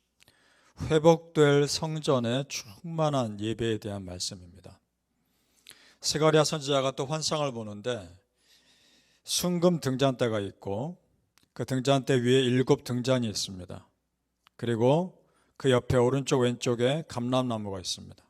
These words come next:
그 환상을 봅니다. 이것이 무슨 의미인지 하나하나 보죠. 순금 등잔대와 등잔은 원래 어디에 있는 물건입니까? 성소에 있는 물건이죠. 그것들이 순금으로 만들어진 이유는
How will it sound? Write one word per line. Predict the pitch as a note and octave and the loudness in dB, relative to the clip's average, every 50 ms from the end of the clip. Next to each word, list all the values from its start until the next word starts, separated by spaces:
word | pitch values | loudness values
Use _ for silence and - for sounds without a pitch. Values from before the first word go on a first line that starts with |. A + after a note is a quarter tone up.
| _ _ _ _ _ | _ _ _ _ _
그 | - B2+ | -8 -4
환상을 | A#2+ C#3+ D3 C#3+ - D#3 C#3 C3 B2 | -2 -2 0 0 0 0 0 0 -2
봅니다. | - A2 G#2 G2 F#2 F2+ F#2 G2+ B2+ D3+ - _ _ _ - | -4 -6 -8 -10 -10 -10 -10 -10 -10 -12 -16 _ _ _ -8
이것이 | C#3 C3+ - - | -6 -4 -4 -4
무슨 | C#3+ A#2 B2 B2 - D3+ C#3 | -2 -2 0 0 0 0 0
의미인지 | C3+ B2+ B2 B2 - B2+ | 0 0 -2 -2 -2 -2
하나하나 | A2+ C#3 C#3 C3+ C3 A#2+ A#2 A2 | -2 0 0 0 0 0 -2 -6
보죠. | - - A2+ G#2 - G2+ G2+ G2+ B2 F#3 G3+ - _ _ _ _ _ _ _ _ _ _ _ _ _ _ _ _ _ _ _ _ _ _ | -8 -10 -10 -10 -8 -8 -8 -6 -8 -8 -10 -14 _ _ _ _ _ _ _ _ _ _ _ _ _ _ _ _ _ _ _ _ _ _
순금 | - - - - F3+ F#3 F#3 F3+ E3+ F3+ F#3 F#3 F3+ F3 D#3+ | -12 -8 -6 -4 -4 -2 -2 2 4 4 4 4 2 0 -2
등잔대와 | - C#3+ C#3 C#3+ C#3 C#3+ D3 D3+ D3 C#3+ - - C3+ C3+ C3 C3 C3 C3 C3 C3 B2+ B2+ B2+ C3 B2+ A#2+ - _ | -4 -4 -4 -2 2 2 4 4 2 0 0 0 2 4 6 6 6 6 6 4 2 2 0 -4 -6 -10 -14 _
등잔은 | - B2 B2+ B2 A#2 B2 A2+ A2 A#2 C#3 C#3+ A2+ F#2 E2+ E2+ - _ _ _ _ _ _ _ _ _ _ | -8 -6 -6 -2 -2 -2 -2 -2 -2 -2 -4 -4 -6 -10 -16 -20 _ _ _ _ _ _ _ _ _ _
원래 | B2 B2 C#3 C#3 | 0 2 4 4
어디에 | A#2+ A#2 B2 C3+ D#3+ D#3+ | 4 2 2 2 2 2
있는 | D#3 D3+ C#3 | 2 0 -2
물건입니까? | A#2+ A#2+ A2 A2 G#2+ G2+ F#2+ F#2 F#2 - - F#2+ G2 F#2 - _ _ _ _ _ _ _ _ _ _ _ _ _ | -2 -2 -2 -4 -6 -6 -10 -14 -16 -16 -16 -16 -16 -16 -20 _ _ _ _ _ _ _ _ _ _ _ _ _
성소에 | - - E3+ F#3 F#3+ - - F3+ D#3+ C#3+ | -8 -4 -2 2 2 4 4 4 4 4
있는 | B2+ B2 A2+ G2+ | 2 0 -2 -4
물건이죠. | G2 G2+ G2 G2+ F#2+ F#2+ F2+ F2+ - - G2 F#2+ - _ _ _ _ _ _ _ _ _ _ _ _ - - - - - - - - - - _ | -6 -6 -6 -6 -8 -10 -12 -14 -16 -18 -20 -20 -20 _ _ _ _ _ _ _ _ _ _ _ _ -20 -20 -20 -20 -20 -20 -20 -20 -20 -20 _
그것들이 | - D3+ C#3+ D#3 D#3 - E3+ E3 | 0 2 4 4 4 4 4 4
순금으로 | - - - G3 F#3 F#3+ F#3+ F3+ F3+ F3+ F3 | 4 2 0 2 2 2 2 6 6 6 6
만들어진 | D#3 C3+ B2+ C3 B2+ B2+ C#3 C3+ C#3 C#3 C3 | 6 4 2 0 0 0 0 0 0 -2 -2
이유는 | A#2+ A2+ A2+ A2 A#2 C3+ C#3 A#2+ F#2+ E2+ | -4 -4 -4 -4 -4 -4 -6 -6 -8 -10